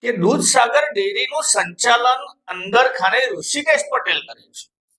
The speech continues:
તો એમના ઈશારે બધું જ દૂધનું દૂધ, એટલે કે મતલબ દૂધના ઘીના ઠામમાં ઘી ઠરી ગયું એવું આપણે કહી શકીએ છીએ. હા, એકલ દોકલને બાદ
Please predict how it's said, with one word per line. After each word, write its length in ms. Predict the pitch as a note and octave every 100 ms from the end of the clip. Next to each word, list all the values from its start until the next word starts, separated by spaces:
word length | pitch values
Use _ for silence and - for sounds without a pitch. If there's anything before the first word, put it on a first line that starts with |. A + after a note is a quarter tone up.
| _ _ _ _ _ _ _ _ _
તો 400 | C4 D#4+ D4+ - -
એમના 360 | C4+ D4+ D#4+ D#4
ઈશારે 460 | C#4+ - C#4 C#4
બધું 800 | C4 C4+ C#4 C#4+ C#4+ - C4 B3+
જ 40 | - - _
દૂધનું 480 | A#3 A#3+ A#3+ A#3+ -
દૂધ, 400 | A#3+ C4 - _ -
એટલે 180 | A3
કે 140 | B3+ C#4+
મતલબ 580 | C#4+ F#3+ G3+ B3+ C4 G3
દૂધના 680 | G3 G3 A3+ A#3+ A#3+ A#3+ - _
ઘીના 360 | - F3+ A#3
ઠામમાં 420 | B3 F3+ G3 G#3 G#3
ઘી 240 | E3 A3
ઠરી 260 | - G#3+ A#3+
ગયું 360 | E3+ D#3 - -
એવું 220 | A3+ A#3+
આપણે 200 | F3+ A3
કહી 180 | B3+ A#3+
શકીએ 440 | - - - -
છીએ. 240 | _ - _ _ _ -
હા, 320 | A3 A3 -
એકલ 320 | G#3+ A3+ C4 A#3+
દોકલને 520 | A3+ A3+ A#3 A3+ G#3+
બાદ 280 | F3+ F3+